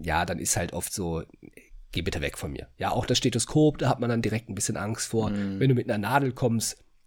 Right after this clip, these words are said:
Speaker 1: ist aus die Maus.
Speaker 2: Mhm.
Speaker 1: So, dann ist, dann ist, dann ist bei den meisten Feierabend. Äh, man hat auch den, das eine oder andere Kind natürlich miterlebt, die da super entspannt waren, so,
Speaker 2: Mhm.
Speaker 1: die da hingucken wollten,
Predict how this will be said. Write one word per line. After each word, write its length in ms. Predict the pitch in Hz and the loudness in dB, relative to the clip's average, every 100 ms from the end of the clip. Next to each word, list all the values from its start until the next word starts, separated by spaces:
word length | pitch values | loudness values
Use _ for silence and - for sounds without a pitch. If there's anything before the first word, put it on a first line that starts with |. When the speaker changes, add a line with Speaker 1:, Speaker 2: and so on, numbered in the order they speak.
| - | -2
Speaker 1:
ist 140 | - | 0
aus 180 | 80 90 | 2 0
die 100 | 90 | -2
Maus. 360 | 73 62 - - | -2 -4 -6 -6
Speaker 2:
Mhm. 260 | 107 95 | -6 -6
Speaker 1:
So, 80 | - | -6
dann 140 | - - | -8 -6
ist, 280 | - - | -4 -4
dann 100 | 78 | -4
ist, 260 | 80 - - | -2 -2 -2
dann 120 | - | -4
ist 120 | 160 | -4
bei 120 | - 170 | -4 -4
den 120 | - | -2
meisten 360 | - 147 - - | 2 2 0 -2
Feierabend. 640 | - 87 - - - - - - - - | 0 0 -2 -8 -12 -14 -20 -20 -20 -10
Äh, 120 | 87 | -6
man 140 | 82 - | -2 -2
hat 140 | 135 | 2
auch 100 | 123 | 0
den, 340 | - 104 101 - | 0 -2 -2 -4
das 160 | 98 | -4
eine 180 | - 117 | -2 0
oder 80 | 98 | 0
andere 200 | 107 101 | -2 -4
Kind 220 | - 120 | -2 -4
natürlich 320 | 92 - 107 113 | -2 -4 -4 -2
miterlebt, 480 | 120 98 101 101 | 0 0 -2 -4
die 240 | 98 92 90 - - - - | -6 -6 -6 -12 -20 -20 -12
da 140 | - 78 | -4 -2
super 360 | - 135 - 98 | 0 0 2 2
entspannt 420 | 85 - 147 156 | 0 0 0 0
waren, 300 | 156 156 170 _ _ | -2 -2 -6 _ _
so, 280 | - 143 160 | -4 0 2
Speaker 2:
Mhm. 40 | 139 | 0
Speaker 1:
die 80 | 101 | -2
da 80 | |
hingucken 540 | 78 139 - 143 - 117 | 0 0 0 0 0 0
wollten, 560 | 113 117 - 104 104 | 2 2 0 -6 -8